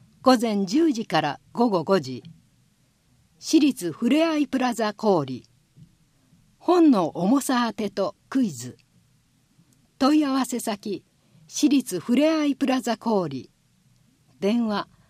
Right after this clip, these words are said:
八三五の三三三五。歌は友達。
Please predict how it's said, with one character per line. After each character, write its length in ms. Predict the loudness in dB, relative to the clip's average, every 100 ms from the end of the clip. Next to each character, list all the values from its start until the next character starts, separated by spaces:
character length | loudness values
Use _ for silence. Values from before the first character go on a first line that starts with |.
| _ _
八 320 | -6 -4 0 0
三 340 | 2 0 0
五 200 | 0 -2
の 200 | -2 -6 _ _
三 320 | -4 0 2
三 300 | 2 0 -2
三 340 | -4 -4 -2 -4
五。 280 | -4 -6 -8 _ _ _ _ _ _ _ _ _ _ _ _ _ _ _ _ _ _ _ -6
歌 320 | -4 0 0
は 180 | 0 -4
友 360 | -4 0 2 2
達。 500 | 0 -4 -8 -8